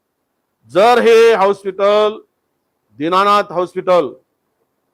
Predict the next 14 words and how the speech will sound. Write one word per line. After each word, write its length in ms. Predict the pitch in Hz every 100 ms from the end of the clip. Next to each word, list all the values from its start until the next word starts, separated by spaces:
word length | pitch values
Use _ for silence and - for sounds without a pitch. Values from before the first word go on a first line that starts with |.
| _ _ _ _ _ _ _ _ _ _ _ _ _ -
हे 80 | 165
सत्ताधारी 640 | 185 - 208 208 214 226
पक्षाच्या 540 | 220 180 202 180 214
आमदारांच्या 1000 | 208 214 170 165 180 196 202 208 185 117 - _ _ _ _ _ _ _ _ _ _ _ _ _ _ _ _ _ _ _ -
पीए 240 | 180 220
कडून 460 | 247 240 240 160 120
दहा 240 | - 151 196
लाख 160 | 202 214
रुपये 260 | 202 196 190
दिल्याशिवाय 400 | 190 185 190 165
उपचार 240 | - 175
करू 200 | 170 156
शकत 300 | 156 151 143
नाही, 160 | 139